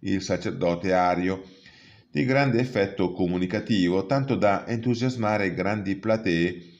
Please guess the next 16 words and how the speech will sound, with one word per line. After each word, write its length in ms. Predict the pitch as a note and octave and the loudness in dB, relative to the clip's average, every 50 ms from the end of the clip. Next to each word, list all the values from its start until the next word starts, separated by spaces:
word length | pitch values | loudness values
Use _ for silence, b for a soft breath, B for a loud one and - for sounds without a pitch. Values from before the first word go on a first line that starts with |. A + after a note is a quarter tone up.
| B B _ | B B _
con 140 | _ - C3 | _ -2 0
la 100 | C3 B2+ | 0 0
forza 400 | B2+ - G2 F#2+ G2 G2 - G2+ | 2 2 2 2 2 2 0 0
della 200 | F2+ E2+ E2+ F2 | 2 2 2 0
sua 260 | F2 - E2+ E2+ E2+ | 0 -2 -2 -2 0
dialettica 720 | E2 F2+ G#2+ G2 D#2+ D2 C#2+ - D2+ D2 - F2+ F2 F2 B B B B B B B | 0 0 0 0 0 -2 -4 -8 -12 -8 -6 -6 -6 -6 B B B B B B B
e 100 | B - | B 2
di 120 | B2 C3+ C#3 | 2 2 4
portare 420 | C#3+ C#3+ C#3+ C#3 - D3 C#3+ C3+ | 4 0 0 2 4 4 4 4
a 40 | B2+ | 2
sé 160 | B2+ - C#3+ | 2 0 0
uomini 460 | B2+ A#2+ A#2 A#2+ A#2+ A2+ G#2+ G2+ F#2 | 2 4 4 4 4 2 2 0 -2
colti 500 | F2+ - G#2+ G#2 A#2 C3 B2+ - C#3 C#3+ | -2 -2 0 2 2 2 0 -2 -4 -4
ed 180 | - - A#2+ A#2+ | -2 -4 -2 -2
interi 420 | C3 B2+ B2 - E2 D2+ D#2+ F#2+ | -2 -4 -2 -2 -2 0 0 -2
monasteri. 760 | G2+ G2 G2+ G#2 A2+ A2 - - D2+ A#1 A1 A1+ C#2 C2+ - | -2 -2 -2 -4 -4 -6 -6 -6 -6 -6 -6 -6 -8 -12 -14